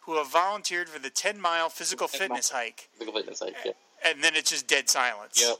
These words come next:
Speaker 1: And you have to really kind of pay attention to that gag to get it, because obviously, if you're only paying half attention, you,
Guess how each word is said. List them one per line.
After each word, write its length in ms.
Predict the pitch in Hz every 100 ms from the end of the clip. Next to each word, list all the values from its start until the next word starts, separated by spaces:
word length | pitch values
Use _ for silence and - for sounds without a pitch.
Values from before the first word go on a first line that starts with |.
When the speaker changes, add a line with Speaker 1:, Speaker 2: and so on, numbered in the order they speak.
| -
Speaker 1:
And 280 | 160 151 160
you 220 | 160 180
have 180 | 190 233
to 80 | 214
really 280 | 160 185
kind 220 | 214 190 180
of 80 |
pay 140 | 175 180
attention 420 | - 190 - 180
to 60 | 151
that 240 | 151 139
gag 320 | 165 165 143
to 80 | -
get 240 | 156 185
it, 140 | 151 131 -
because 320 | 143 151 147
obviously, 640 | 147 151 139 156 147 135 - - -
if 120 | 151
you're 180 | 139 139
only 220 | 160 165
paying 220 | 156 165 143
half 200 | 170 196
attention, 400 | 151 135 147
you, 140 | 139